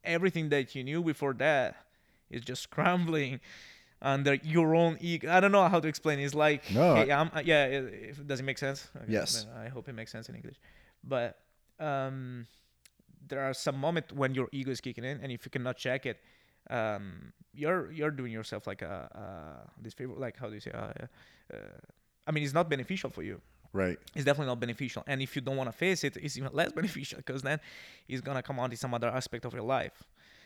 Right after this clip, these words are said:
Speaker 1: So, uh, when you roll with someone, and maybe at the beginning, like, have a b-,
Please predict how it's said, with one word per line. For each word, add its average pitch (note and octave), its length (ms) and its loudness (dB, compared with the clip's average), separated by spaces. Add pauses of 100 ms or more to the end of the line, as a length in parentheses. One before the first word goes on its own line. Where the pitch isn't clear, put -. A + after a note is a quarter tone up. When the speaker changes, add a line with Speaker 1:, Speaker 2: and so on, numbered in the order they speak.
(140)
Speaker 1:
So, C3 560 0 (580)
uh, A2+ 680 -2 (500)
when C3+ 220 -8
you C3 80 -4
roll C3+ 160 0
with C3 120 -4
someone, D3 360 0
and A#2 80 -6
maybe B2+ 180 -2
at B2+ 60 -2
the A#2+ 60 -8
beginning, A#2 360 -6
like, G#2 260 -4
have G#2+ 160 -6
a G2 40 -8
b-, G#2+ 200 -10